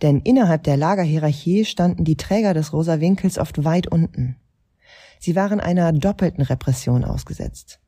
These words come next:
Der Gewalt der S-S-Wachen auf der einen Seite und nicht selten auch der Ablehnung und Ausgrenzung durch andere Häftlingsgruppen auf der anderen Seite. Berichte von Überlebenden machen deutlich, was das in der Realität bedeutete.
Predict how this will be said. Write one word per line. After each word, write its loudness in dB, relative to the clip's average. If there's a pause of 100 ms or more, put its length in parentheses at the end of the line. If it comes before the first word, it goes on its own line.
(500)
Der 2
Gewalt 0
der 0
S-S-Wachen -2
auf -2
der -2
einen 6
Seite 0 (320)
und 4
nicht 2
selten 0
auch -2
der 0
Ablehnung 2
und 0
Ausgrenzung 0
durch -2
andere 2
Häftlingsgruppen 0
auf -6
der 0
anderen 0
Seite. -10 (1500)
Berichte 2
von 0
Überlebenden 2
machen 0
deutlich, 0
was -4
das -6
in 2
der 2
Realität 0
bedeutete. -6